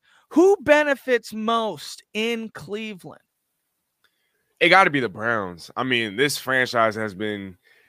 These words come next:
Speaker 2: literally the bottom of the barrel for the last, I don't know how many years. I know Baker Mayfield definitely deserves a little bit of credit for giving them the first, you know, playoff victory in who knows how many years, but they weren't gonna win a Super Bowl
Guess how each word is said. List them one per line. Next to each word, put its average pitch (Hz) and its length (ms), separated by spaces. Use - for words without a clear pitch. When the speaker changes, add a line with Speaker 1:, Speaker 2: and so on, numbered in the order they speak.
Speaker 2:
literally 147 580
the 127 140
bottom 147 340
of 139 100
the 135 80
barrel 135 420
for 131 160
the 123 100
last, 123 300
I 127 80
don't 131 80
know 123 140
how 135 140
many 131 200
years. 131 300
I 135 100
know 147 140
Baker 147 260
Mayfield 139 380
definitely 143 280
deserves 127 360
a 127 60
little 135 160
bit 120 100
of - 80
credit 147 340
for 127 140
giving 131 240
them 127 120
the 117 100
first, - 460
you 127 80
know, 131 80
playoff 127 400
victory 123 560
in 113 60
who 165 160
knows 135 220
how 165 220
many 151 220
years, 123 400
but 113 320
they 196 80
weren't 165 200
gonna 120 140
win 107 160
a 87 60
Super 98 240
Bowl 110 340